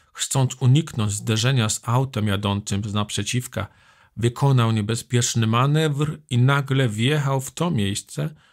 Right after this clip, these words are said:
na którym miałam zamiar wcześniej stanąć.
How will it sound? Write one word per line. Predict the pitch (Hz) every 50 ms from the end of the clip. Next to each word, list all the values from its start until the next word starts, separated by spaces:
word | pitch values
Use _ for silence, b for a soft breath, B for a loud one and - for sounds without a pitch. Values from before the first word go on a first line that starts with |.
| b b b
na | 117 117
którym | - - - 160 156 156 139 120
miałam | 127 131 135 143 139 131 117
zamiar | 104 113 117 123 123 127 131
wcześniej | 131 - - - 95 95 - 117 120 147
stanąć. | 147 - - - 90 69 - 98 98 110 - - -